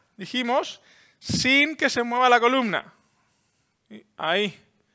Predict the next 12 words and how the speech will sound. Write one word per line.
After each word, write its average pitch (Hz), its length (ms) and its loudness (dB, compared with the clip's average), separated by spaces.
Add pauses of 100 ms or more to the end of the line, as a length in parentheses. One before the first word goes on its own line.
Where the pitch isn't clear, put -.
(600)
No, 185 420 0
¿evitando 226 500 2
qué? 196 300 2 (1400)
Esto. - 380 0 (440)
Ahí. 170 800 -2 (800)
Después, 262 680 6 (580)
lo 175 140 -8
mismo 277 480 2
o 226 60 2
parecido, 262 680 4 (320)
pero 196 160 -2
sentado. 190 640 6